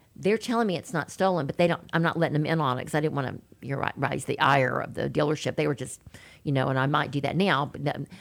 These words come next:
So my guy went and he looked at the engine, and the engine didn't match. So I put the engine number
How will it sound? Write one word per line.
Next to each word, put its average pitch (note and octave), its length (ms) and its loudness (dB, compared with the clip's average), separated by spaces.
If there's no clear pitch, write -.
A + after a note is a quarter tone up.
So - 120 -2
my G3 160 4
guy F#3+ 220 4
went D#3+ 360 0
and D#3 100 -2
he D3+ 60 -2
looked D#3 180 0
at - 60 -14
the - 100 -10
engine, D#3+ 260 -2
and C#3 100 -2
the - 60 -8
engine C#3+ 220 -4
didn't D3 180 -2
match. - 240 -8
So - 80 -8
I C3+ 60 -2
put D3 260 -4
the E3+ 180 -4
engine F3 540 0
number C#3 380 -4